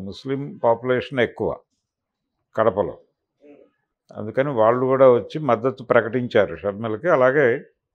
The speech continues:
రఘువీరారెడ్డి గారు ప్రత్యేకంగా వచ్చి ఆశీర్వదించి వెళ్ళాడు ఆయన. "రాజశేఖర్ రెడ్డి అన్న బిడ్డని ఆశీర్వదించండి" అని పిలుపు కూడా ఇచ్చాడు ఆయన. కాబట్టి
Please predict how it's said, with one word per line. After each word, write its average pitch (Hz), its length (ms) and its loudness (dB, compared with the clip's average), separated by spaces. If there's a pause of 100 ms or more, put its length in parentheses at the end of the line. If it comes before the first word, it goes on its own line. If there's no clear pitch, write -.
(380)
రఘువీరారెడ్డి 131 720 4
గారు 131 200 4
ప్రత్యేకంగా 120 720 -2
వచ్చి 107 260 -4
ఆశీర్వదించి 110 680 -2
వెళ్ళాడు 92 340 -2
ఆయన. 65 100 -10 (1400)
"రాజశేఖర్ 113 680 0
రెడ్డి 117 300 2
అన్న 113 400 2 (440)
బిడ్డని 104 580 -2
ఆశీర్వదించండి" 107 1120 -4
అని 104 160 -4
పిలుపు 107 300 -12
కూడా 120 200 2
ఇచ్చాడు 98 400 -2
ఆయన. 62 120 -8 (1500)
కాబట్టి 131 800 -2